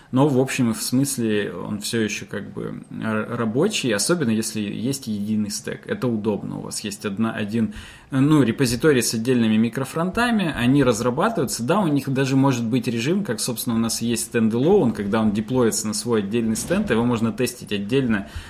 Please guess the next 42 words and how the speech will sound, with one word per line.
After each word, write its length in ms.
в 120
отрыве 460
от 280
глобального 760
приложения, 640
ну, 140
потому 320
что 300
функциональность 920
бывает 480
там 240
с 100
разной 300
интенсивностью 720
где-то 320
разрабатывается, 800
и 20
где-то 280
мы 140
можем 340
там 260
новые 240
формы 380
уже 180
потестить, 600
и 20
неважно, 380
куда 260
там 160
это 140
потом 320
будет 180
отправляться, 640
важно, 260
чтобы 300
оно 140
хотя 260
бы 100
само 300
в 60
себе 280
работало. 520